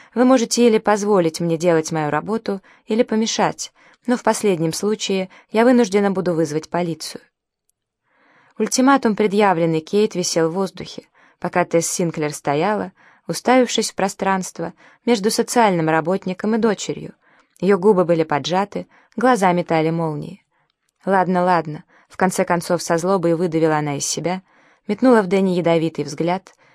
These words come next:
и пошла вниз по лестнице. Дэнни была как в тумане, когда Кейт вернулась в её комнату. «Теперь послушай меня, Дэнни», сказала Кейт. «Я хочу забрать тебя, поэтому нам надо взять с собой некоторые твои вещи».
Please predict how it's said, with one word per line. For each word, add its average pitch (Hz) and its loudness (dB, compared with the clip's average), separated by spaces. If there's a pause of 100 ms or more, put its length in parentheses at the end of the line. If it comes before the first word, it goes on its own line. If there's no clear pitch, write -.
(100)
и - -20
пошла 226 2
вниз 175 -2
по 165 -2
лестнице. 160 -6 (1700)
Дэнни 254 6
была 240 6
как 226 0
в - -16
тумане, 220 2
когда 160 -2
Кейт 165 -2
вернулась 170 -2
в 156 -4
её 160 0
комнату. 170 -6 (1040)
«Теперь 185 -2
послушай 202 -2
меня, 160 -2
Дэнни», 175 -2
сказала 151 -4
Кейт. 160 -10 (400)
«Я 185 -8
хочу 196 -4
забрать 196 2
тебя, 156 -2
поэтому 170 0
нам 160 0
надо 156 0
взять 147 -4
с - -10
собой 160 -4 (300)
некоторые 180 -2
твои 151 -2
вещи». 147 -6